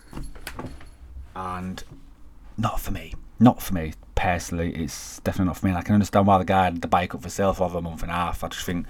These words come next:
I think a lot of people are <laughs> struggling to try and make themselves believe that it's the right move to go electric. Um, yes, cars is fantastic.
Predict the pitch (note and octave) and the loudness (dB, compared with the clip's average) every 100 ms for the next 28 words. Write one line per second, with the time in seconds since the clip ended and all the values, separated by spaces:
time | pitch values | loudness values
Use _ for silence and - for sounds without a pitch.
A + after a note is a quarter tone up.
0 | - - - - - - - - - F#2+ | -10 -14 -16 -16 -16 -18 -20 -16 -6 -2
1 | G2 F#2 F#2+ F#2+ - F#2 F#2+ F2 D2+ - | 2 2 2 0 0 0 2 0 -2 -10
2 | - - - G#2+ G#2+ - G2+ G2 - - | -10 -4 6 8 8 6 4 4 2 6
3 | F#2+ F#2 F#2 F#2 F#2+ F2 F#2+ F2+ F#2+ F#2 | 6 8 6 6 2 2 4 4 4 4
4 | F#2+ E2 F2+ F#2 F#2 E2+ F#2 F#2 - F#2 | 4 2 0 2 4 4 4 2 2 0
5 | F#2 F2+ E2 - F2+ - E2+ E2+ D#2+ F2+ | 4 4 4 0 -4 -4 -2 0 0 2
6 | G2+ - G2+ F#2 F2+ - F2+ F2+ F2 - | 2 2 2 2 2 0 0 2 0 -2
7 | F2 | -4